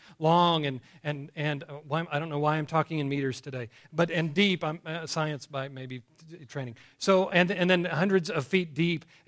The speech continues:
huge, beautiful granite walls that are just so huge as you can't even comprehend it. You know, um, the Earth's crust there, um, there are signs up that says, "Caution,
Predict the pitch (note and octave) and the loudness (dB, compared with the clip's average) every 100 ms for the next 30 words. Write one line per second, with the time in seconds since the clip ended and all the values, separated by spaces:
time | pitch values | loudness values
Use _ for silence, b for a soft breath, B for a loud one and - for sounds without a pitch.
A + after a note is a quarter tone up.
0 | D3+ - A3+ A3 F3 - _ F3+ C#3+ G#3+ | -12 0 4 4 2 -2 _ -10 2 4
1 | A3 - F3 C3+ D3+ F#3 F#3+ E3 F3 E3 | 4 4 2 4 4 6 4 4 4 4
2 | D#3+ E3 D#3 E3+ - - G#3+ G#3 G3 - | 2 0 -2 -4 -4 -2 4 6 6 2
3 | G#3 F3+ E3 E3+ D3+ F#3 F#3 E3+ - - | 0 0 -2 -2 -2 2 2 0 -2 0
4 | E3 E3+ C#3+ D#3+ D#3+ D#3 E3 D#3+ B B | 0 0 -2 0 -2 -2 -2 -2 B B
5 | - G#3+ E3+ D#3 D#3+ E3 F3+ F#3+ G3 - | 0 2 2 0 -8 -6 0 4 4 2
6 | - - A3 F#3+ - D#3 F3+ E3+ D#3+ B | -6 4 6 6 2 2 6 6 4 B
7 | B E3 E3 E3 F3+ E3 - G3 G#3+ G3 | B -2 0 2 4 4 2 4 4 4
8 | E3 C#3+ E3 D#3+ E3 - - G#3+ G#3+ - | 2 2 0 0 -2 -2 2 6 6 4
9 | E3 | -4